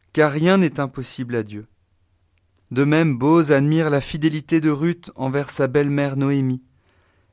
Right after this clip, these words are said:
et appelle sur elle la bénédiction de Dieu. Que le Seigneur te rende en bien ce que tu as fait. Qu'elle soit complète la récompense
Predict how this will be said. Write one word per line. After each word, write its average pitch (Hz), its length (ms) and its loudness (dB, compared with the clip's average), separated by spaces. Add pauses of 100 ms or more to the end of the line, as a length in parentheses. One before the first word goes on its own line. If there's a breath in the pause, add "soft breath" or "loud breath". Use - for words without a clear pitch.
et 131 140 4
appelle 160 340 4
sur 151 300 -4
elle 156 160 2
la 143 100 4
bénédiction 135 720 -2
de 123 120 -2
Dieu. 107 260 -8 (1200)
Que - 100 -4
le 117 160 0
Seigneur 131 540 -2
te - 100 -4
rende 139 340 -2
en 135 120 -2
bien 127 340 -4
ce - 180 -10
que 123 120 -8
tu 120 200 -4
as 117 80 0
fait. 113 280 -8 (1080)
Qu'elle 151 160 0
soit 156 300 0
complète 156 800 -2
la 127 160 -2
récompense 135 840 -6